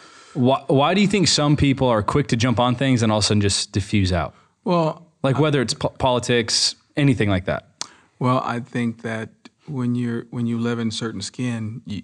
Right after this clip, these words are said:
Speaker 2: you, you can't take that skin off,
Speaker 1: Mm.
Speaker 2: right?
Speaker 1: Yeah.
Speaker 2: And so some people have the luxury to, to parachute in and out of
Speaker 1: Right.
Speaker 2: things. Um,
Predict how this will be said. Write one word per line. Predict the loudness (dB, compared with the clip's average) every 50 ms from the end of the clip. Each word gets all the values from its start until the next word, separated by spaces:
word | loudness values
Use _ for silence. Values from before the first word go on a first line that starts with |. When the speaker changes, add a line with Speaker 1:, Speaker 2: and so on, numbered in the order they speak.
| -12
Speaker 2:
you, | -12 -12 -10 -10 -10 -8
you | -8 -8
can't | -6 -6 -8 -8 -8 -10
take | -12 -12 -10
that | -12 -12 -12 -12
skin | -12 -12 -12 -12
off, | -12 -14 -14 -16 -18 _ _ _ _ _
Speaker 1:
Mm. | 4 4 4 4 2 -2 -8 -6
Speaker 2:
right? | -6 -2 -2
Speaker 1:
Yeah. | 0 0 -2 -2 -6 _ _ _ _ _ _ _ -20 -20 _ _ _
Speaker 2:
And | -4 -2 -2
so | 0 0 0 0 0
some | 0 0 0 0 2
people | 2 2 0 2 0
have | 0 0
the | 0 0
luxury | 0 -2 -2 -2 -2 -2 -2 -2 -2
to, | -4 -8 -18 _ -14
to | -14
parachute | -8 -6 -4 -2 -2 -2 -2 -4 -4 -6 _
in | -6 -4 -4
and | -4 -4
out | -4 -4 -4 -4 -2 -2
of | 0 0 0 -2 -4 -6 -4
Speaker 1:
Right. | -2 0 0 -2 -4 _ _
Speaker 2:
things. | -4 -2 -2 0 0 -2 -2 -4 -8 -16 _ _ _ _ _ _ _ _ _ -8
Um, | -6 -2 -2 0 0 0 0 -2 -2 -6 -10